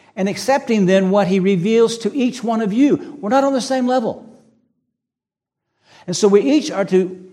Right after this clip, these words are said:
prayerfully study the Scriptures to know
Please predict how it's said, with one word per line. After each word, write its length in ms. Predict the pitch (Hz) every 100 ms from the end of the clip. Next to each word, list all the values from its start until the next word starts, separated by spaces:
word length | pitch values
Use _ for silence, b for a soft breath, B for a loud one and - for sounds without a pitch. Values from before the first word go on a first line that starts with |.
| _
prayerfully 560 | - 247 262 - 147 151
study 380 | - 220 233
the 100 | 233
Scriptures 640 | 226 - 107 - 175 - - _ _ _ _ _ _
to 80 | -
know 520 | 190 196 185 180 -